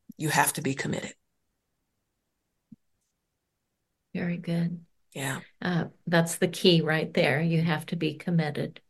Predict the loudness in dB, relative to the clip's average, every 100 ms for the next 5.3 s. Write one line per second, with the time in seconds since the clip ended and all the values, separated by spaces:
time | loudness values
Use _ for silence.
0 | _ -4 0 -2 -2 -6 0 2 4 4
1 | 4 2 0 -2 -2 -2 -2 -4 -6 -6
2 | -6 -8 -14 _ -6 4 4 6 2 -2
3 | -10 _ _ _ -6 -6 -4 -8 -10 _
4 | _ _ 2 4 4 -4 -16 -4 -2 0
5 | 0 0